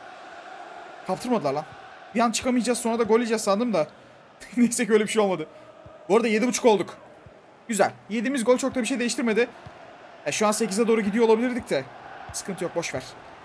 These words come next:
Maçın oyuncusu olmaya gerek yok. Biz yeteri kadar kurtarış yaptık bu maçta.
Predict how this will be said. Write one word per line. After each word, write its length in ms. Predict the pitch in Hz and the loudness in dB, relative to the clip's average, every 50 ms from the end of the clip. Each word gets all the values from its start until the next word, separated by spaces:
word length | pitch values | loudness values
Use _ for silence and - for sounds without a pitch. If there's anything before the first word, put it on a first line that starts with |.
| - - - - | -20 -20 -10 -6
Maçın 220 | 180 185 185 - 220 | -4 -4 -2 0 0
oyuncusu 240 | 208 196 202 214 | 0 0 2 2
olmaya 180 | 208 202 190 196 | 2 2 2 2
gerek 260 | 180 190 202 - - | 2 2 2 2 0
yok. 100 | 185 151 - - - - - - - - - - - - - - - | -4 -4 -4 -10 -16 -18 -20 -20 -20 -20 -20 -20 -20 -20 -16 -8 -6
Biz 180 | 214 185 - - - - - - | -4 -4 -4 -8 -12 -16 -8 -6
yeteri 260 | 190 196 - 226 233 | -6 -2 0 0 2
kadar 220 | 226 226 226 214 208 | 2 2 0 0 -2
kurtarış 340 | 196 - 226 196 190 - | 0 2 2 2 4 4
yaptık 240 | 226 185 - - 175 156 | 2 2 2 -2 -8 -4
bu 40 | 165 | -4
maçta. 300 | 151 135 123 - 151 | -4 -4 -2 -4 -6